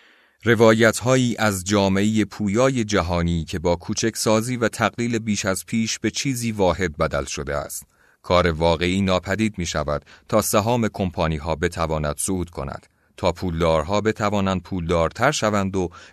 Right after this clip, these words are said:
بیش از پیش به خاطر آنچه بر سر جهان ما آورده اند به خود تبریک بگویند.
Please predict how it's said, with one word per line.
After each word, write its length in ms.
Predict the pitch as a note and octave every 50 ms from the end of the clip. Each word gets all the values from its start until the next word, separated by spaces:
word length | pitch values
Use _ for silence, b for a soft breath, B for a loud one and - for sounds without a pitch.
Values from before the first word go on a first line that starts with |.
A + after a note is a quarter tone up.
| B
بیش 260 | B F#2 E2+ D#2 -
از 220 | E2 D2+ D2 - - -
پیش 420 | - A2+ A2+ G2 D2 - - - b b b b
به 100 | - F2
خاطر 400 | D#2 D2+ E2 D#2+ D#2 - F#2 E2
آنچه 360 | D#2+ D#2+ F2 F2+ E2 - F2+
بر 140 | D#2+ E2 E2+
سر 340 | F2 - - B2+ C#3 C#3+ B2+
جهان 420 | G#2+ G#2 F#2+ F#2 A#2 B2 A#2+ G2+
ما 180 | F#2 G#2+ A#2 G#2
آورده 500 | E2 D2+ D2 C#2 C#2+ C#2+ C#2 D2+ D2+ D2
اند 240 | D#2+ E2+ E2+ E2+ E2+ B B B B
به 100 | - E2
خود 260 | - - D#2 D#2 - -
تبریک 400 | - - E2 D2+ F2 E2+ D#2 -
بگویند. 540 | - - - - - - - - - _ _